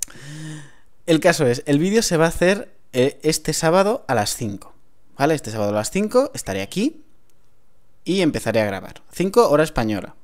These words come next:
por si alguien se equivoca. El cómo, uy, ¿por qué te sientas el fustín? Ala, de pie otra vez.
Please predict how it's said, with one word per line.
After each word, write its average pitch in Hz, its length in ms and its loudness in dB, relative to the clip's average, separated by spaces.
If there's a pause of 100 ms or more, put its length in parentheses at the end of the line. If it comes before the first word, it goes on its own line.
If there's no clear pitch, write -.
(120)
por - 100 -18
si 95 100 -8
alguien 98 680 -6
se - 220 -8
equivoca. - 420 -14 (1200)
El 139 360 4
cómo, 175 280 2
uy, 139 220 -2 (300)
¿por 90 120 -14
qué 113 80 -10
te 120 100 -6
sientas 98 320 -8
el 92 80 -12
fustín? 98 380 -12 (520)
Ala, 107 300 -4 (120)
de - 140 -14
pie 104 100 -4
otra 101 140 -6
vez. 92 200 -10